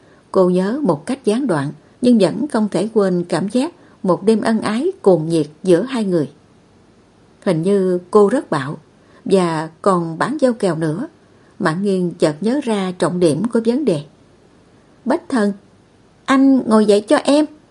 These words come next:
Cô lầm cầm ngồi dậy, rồi kéo hắn ngồi lên theo. Thấy Tôn Bách Thần vẫn dùng ánh mắt không đứng đắn nhìn về phía cô, Mạn Nghiên vội nhìn quanh,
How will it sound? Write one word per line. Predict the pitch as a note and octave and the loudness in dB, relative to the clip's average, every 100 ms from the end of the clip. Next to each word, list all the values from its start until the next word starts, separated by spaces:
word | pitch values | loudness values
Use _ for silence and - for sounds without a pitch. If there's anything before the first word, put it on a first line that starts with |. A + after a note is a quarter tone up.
| _ _ _ _ _ _ _ _ - | _ _ _ _ _ _ _ _ 0
Cô | G3+ F#3+ F3+ | 2 4 2
lầm | - F3+ D#3+ | 2 0 0
cầm | F#3+ D#3 | 0 0
ngồi | D#3 D3 | -2 -2
dậy, | D3+ C#3+ - - - | 0 -2 -4 -14 0
rồi | F#3+ F3+ | 2 2
kéo | G3+ C4+ | 2 0
hắn | B3+ B3+ G4 - | 0 -2 -2 -4
ngồi | F#3 F3+ D#3 C3+ | 0 2 2 -2
lên | F#3+ G3+ F#3 | 0 0 -2
theo. | F#3+ E3+ - _ _ _ _ _ _ _ _ _ | -6 -8 -12 _ _ _ _ _ _ _ _ _
Thấy | - G3+ C4+ F4 | -6 -2 0 2
Tôn | A#3+ | 2
Bách | A3 C#4+ | 2 -2
Thần | A#3+ F3 D3+ - | -2 -2 -2 -2
vẫn | G3 E3+ C4 | 0 0 2
dùng | F#3+ D3+ | 2 2
ánh | - C#4 | 0 0
mắt | D4+ - _ _ _ | -2 -6 _ _ _
không | - G#3+ F#3+ | -2 0 2
đứng | G#3+ C#4+ | 2 0
đắn | G#3+ C#4 F4 | 0 0 2
nhìn | F#3+ D#3 | 2 2
về | E3 | 0
phía | D3 A3 A#3 | 2 -2 0
cô, | G#3+ F#3+ F#3 _ _ _ - | 0 0 -2 _ _ _ -4
Mạn | F3+ F#3+ | -2 0
Nghiên | A3+ A3 G#3 | 2 2 2
vội | F3+ D#3 D#3 - | 2 2 0 -2
nhìn | G3+ D#3+ | -2 -2
quanh, | G3+ G3 | -4 -4